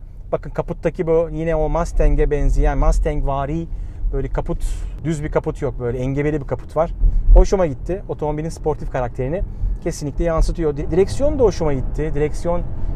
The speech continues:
hissi, geri bildirimleri yani gerçekten çok hızlı gidebilen bir otomobil. Ama aynı zamanda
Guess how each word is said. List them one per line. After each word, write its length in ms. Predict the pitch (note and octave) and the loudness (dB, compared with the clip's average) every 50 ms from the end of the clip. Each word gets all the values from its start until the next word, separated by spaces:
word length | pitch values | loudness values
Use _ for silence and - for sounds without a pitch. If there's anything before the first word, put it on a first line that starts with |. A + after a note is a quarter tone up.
| - - | -2 -2
hissi, 260 | - - - F3 F3 | 0 2 2 4 6
geri 240 | E3 E3 E3+ F3 E3 | 6 6 6 6 2
bildirimleri 500 | F3 E3 D#3 D#3+ D#3+ D3+ D3+ D#3 D3+ D#3 | 2 2 2 0 0 0 0 0 0 0
yani 320 | D#3 D#3+ E3+ F3 F3 F3 - - - - - - - - - - | 0 0 2 2 2 2 2 2 2 0 0 0 0 0 0 0
gerçekten 480 | C4 C#4+ C#4+ C#4 - - - A3+ A3+ G#3+ | 2 2 2 2 0 0 0 0 0 0
çok 160 | - A3 G3+ | 0 0 0
hızlı 240 | - F#3 E3 D#3+ E3 | 0 0 0 0 0
gidebilen 440 | D#3 D#3+ D#3+ D3+ D#3 D#3+ D#3 D3+ D3+ | 0 2 4 4 4 4 4 4 4
bir 60 | D3 | 2
otomobil. 420 | C#3 C3+ C#3+ C#3+ C#3+ C#3+ - - - - - - - - - | 2 4 4 6 6 6 6 6 4 4 4 6 4 4 4
Ama 120 | A3+ A3+ | 2 2
aynı 260 | C4+ C4+ C4+ A#3 G3 E3+ | 4 4 4 4 4 4
zamanda 540 | D#3 D3+ D3 A#2+ C#3 D#3 E3+ G#3+ A#3 A#3+ | 4 4 4 2 2 2 2 2 2 2